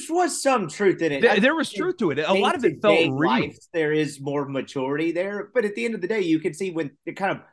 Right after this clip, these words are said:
Speaker 1: the rubber meets the proverbial road or whatever, he is going
Speaker 2: Yes.
Speaker 1: back to exactly
Speaker 2: The,
Speaker 1: who he used to be.
Speaker 2: th-,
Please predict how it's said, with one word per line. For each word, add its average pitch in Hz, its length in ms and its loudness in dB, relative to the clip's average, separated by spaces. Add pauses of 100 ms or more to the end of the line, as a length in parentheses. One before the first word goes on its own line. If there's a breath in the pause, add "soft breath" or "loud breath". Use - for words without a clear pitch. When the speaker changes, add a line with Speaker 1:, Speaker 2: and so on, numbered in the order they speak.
(400)
Speaker 1:
the 175 100 2
rubber 185 460 2
meets 180 280 -4
the 170 100 -4
proverbial 151 580 2
road 151 320 4
or 131 120 -6
whatever, 135 340 -4
he 139 220 -2
is 135 100 -4
going 170 200 4
Speaker 2:
Yes. 117 140 -10
Speaker 1:
back 123 240 -8
to 127 60 -6
exactly 123 400 -2
Speaker 2:
The, 120 60 -2
Speaker 1:
who 117 120 -8
he 104 80 -20
used 110 200 -12
to 127 60 -12
be. 135 80 -10
Speaker 2:
th-, - 80 -20